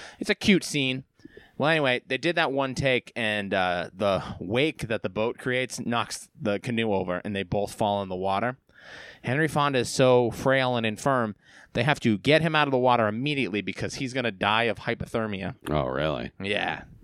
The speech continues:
Speaker 1: Katharine Hepburn.
Speaker 2: I mean, what, what was he, like, seventy-seven then?
Speaker 1: He's, uh, he's old in this movie. Um, he dies at night. I don't know when he dies.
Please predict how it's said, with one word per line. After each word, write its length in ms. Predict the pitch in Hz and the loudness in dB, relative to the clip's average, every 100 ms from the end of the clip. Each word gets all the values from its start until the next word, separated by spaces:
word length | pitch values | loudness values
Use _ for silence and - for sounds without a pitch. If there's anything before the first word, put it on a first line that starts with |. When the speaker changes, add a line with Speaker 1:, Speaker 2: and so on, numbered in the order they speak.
| - | 0
Speaker 1:
Katharine 240 | 165 175 170 | 2 4 2
Hepburn. 520 | 165 143 127 117 120 - | 0 0 0 -2 -6 -4
Speaker 2:
I 40 | |
mean, 100 | 131 | -2
what, 380 | - 180 202 - | 4 6 6 2
what 260 | 139 185 202 | 2 4 6
was 200 | 156 113 | 6 4
he, 200 | 92 71 | 0 0
like, 220 | 73 87 | -2 -2
seventy-seven 1160 | - 113 113 120 113 - - - 98 110 160 196 | 0 0 2 0 -2 -8 -10 -2 0 0 0 -2
then? 420 | 202 202 190 185 - _ - - | -4 -4 -6 -8 -16 _ -20 -12
Speaker 1:
He's, 320 | 160 135 135 | -4 -4 2
uh, 280 | 147 135 120 - | 4 4 2 0
he's 240 | 165 180 | -4 0
old 280 | 151 147 117 | 2 2 0
in 100 | 101 | -4
this 180 | 92 104 | -6 -6
movie. 400 | 90 92 90 - _ - - - - - - | -6 -4 -6 -8 _ -20 -20 -20 -20 -14 -8
Um, 680 | 101 90 92 92 90 90 90 | -4 -2 -2 -2 -4 -6 -8
he 520 | - 139 156 156 156 _ - | -6 -4 -4 -6 -8 _ -4
dies 600 | 127 120 101 101 113 - 98 | 0 2 2 2 -2 -4 -4
at 520 | 92 95 - - - - - - _ _ _ _ _ _ _ _ - | 0 0 -2 -6 -8 -16 -20 -20 _ _ _ _ _ _ _ _ -8
night. 300 | 98 127 - | -4 -4 -4
I 80 | 123 | -6
don't 100 | 117 | -6
know 80 | 95 | -8
when 120 | 85 | -8
he 60 | 82 | -8
dies. 300 | - - | -8 -10